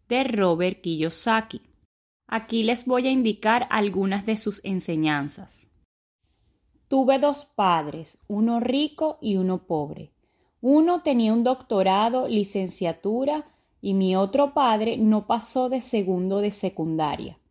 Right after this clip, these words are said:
Al morir, uno le heredó decenas de millones de dólares a su familia, a grupos de caridad y a su iglesia.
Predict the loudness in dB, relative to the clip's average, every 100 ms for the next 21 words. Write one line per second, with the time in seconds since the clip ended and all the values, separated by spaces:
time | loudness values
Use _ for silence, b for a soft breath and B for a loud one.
0 | _ _ _ _ _ -2 0 2 2 2
1 | 2 2 0 -4 _ _ -2 0 2 2
2 | 2 4 4 2 0 -2 -2 0 2 2
3 | 2 2 2 2 2 0 0 2 2 2
4 | 0 -2 -6 -4 -6 -2 0 2 0 0
5 | 0 -2 -4 -2 2 2 2 -2 0 0
6 | 0 -2 0 0 0 0 -2 -2 -4 -2
7 | 2 2 0 -8